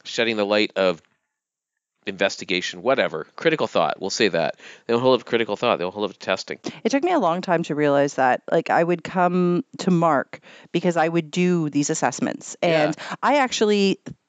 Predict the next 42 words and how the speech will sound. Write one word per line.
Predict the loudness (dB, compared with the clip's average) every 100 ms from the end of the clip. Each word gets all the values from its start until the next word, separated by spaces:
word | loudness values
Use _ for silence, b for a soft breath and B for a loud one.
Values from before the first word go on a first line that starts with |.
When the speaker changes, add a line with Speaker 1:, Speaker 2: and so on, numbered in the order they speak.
| _ _ -2
Speaker 2:
I |
was | 2
actually | 2 2 0
pretty | 0 0
proud | 2 2
of | 2
the |
fact | 2 0
that | 2
I | 4
always | 4 4 2 0
do, | 0 0
did | 0 2
assessments. | 2 2 0 2 0 2
You |
know, | 2 2
I |
thought | 2 2
I | 2
was | 0
doing | -2 0
things | 0 2
the |
way | 4 4
I |
was | 2
supposed | 0 0 0 2
to. | 0
And | 2
so | 4
I | 4
would | 4 2
do | 0
my | 2
active | 2 2 2
range | 2 2
of | 4
motion. | 2 2 2 4 4
I |
would | 2
do | 0 -2
some, | 2 0